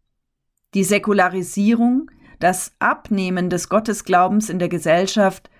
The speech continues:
ist ein Megatrend.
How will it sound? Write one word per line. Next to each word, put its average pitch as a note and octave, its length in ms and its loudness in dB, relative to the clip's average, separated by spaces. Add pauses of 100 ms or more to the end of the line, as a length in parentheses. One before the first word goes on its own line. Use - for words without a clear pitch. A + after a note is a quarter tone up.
(380)
ist G3+ 300 0
ein F3+ 380 0
Megatrend. E3+ 1080 0